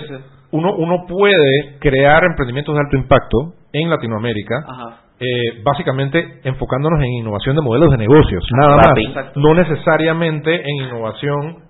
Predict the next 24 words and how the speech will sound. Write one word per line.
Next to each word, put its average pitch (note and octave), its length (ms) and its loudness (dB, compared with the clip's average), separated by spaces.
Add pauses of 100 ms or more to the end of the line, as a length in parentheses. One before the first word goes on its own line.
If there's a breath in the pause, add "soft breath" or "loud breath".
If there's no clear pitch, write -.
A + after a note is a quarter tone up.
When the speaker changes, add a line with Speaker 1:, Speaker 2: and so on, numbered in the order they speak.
Speaker 2:
científica C3+ 500 -8
per A#2 160 -8
se, - 480 -4 (300 soft breath)
aunque C#3 220 -2 (260)
ojalá B2 280 -4
deberíamos D3 380 -2
aspirar A#2+ 320 -4
a E3+ 40 0
Speaker 1:
Ojalá. C#3+ 240 -2
Speaker 2:
estar C#3+ 120 -12
parte C#3+ 180 -2
de E3+ 60 0
la, B2+ 60 0
Speaker 1:
Claro. A2+ 160 -2
Speaker 2:
de B2 60 0
la B2 60 2
vanguardia, C#3+ 420 4
pero A2+ 120 2
yo A#2+ 60 0
creo D3+ 140 0
que C#3+ 80 0
lo C3 60 0
más B2+ 60 0
realista C#3+ 340 -2